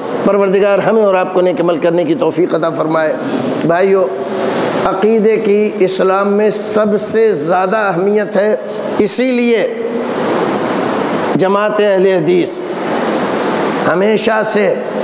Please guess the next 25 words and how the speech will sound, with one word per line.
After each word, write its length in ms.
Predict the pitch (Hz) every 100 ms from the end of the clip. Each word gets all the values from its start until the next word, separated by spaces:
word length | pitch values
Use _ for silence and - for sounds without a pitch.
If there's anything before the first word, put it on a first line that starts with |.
| - -
अक़ीदे 460 | 196 - 247 226 233
पर 200 | 240 220
मेहनत 420 | 208 196 214 208 202
करती 360 | 180 - 220
है 160 | 208 233 214 - 214 - - - - - - - - - - - - - - - - -
कि 60 | 247
यही 440 | 247 233 226 262
बुनियाद 480 | 220 233 226 226 247
है 180 | 214 226
इस्लाम 460 | 220 214 208 208 214
की, 200 | 214 233
अगर 220 | 226 240 233
ये 260 | 220 269
नहीं 320 | 269 233 277 247
है 440 | 277 330 - - - -
तो 60 | 214
हमारे 400 | 185 202 202 196 160
पास 340 | 185 190 -
इस्लाम 440 | 165 151 165 175 170 147
नहीं। 320 | 143 143 135 123 - - - - - - - - - - - - - - - - 233
और 100 | 277
ये 220 | 277 311
है 360 | 269 320 294 - 311 - - - - - -
तो 120 | 311
हम 320 | 269 269 302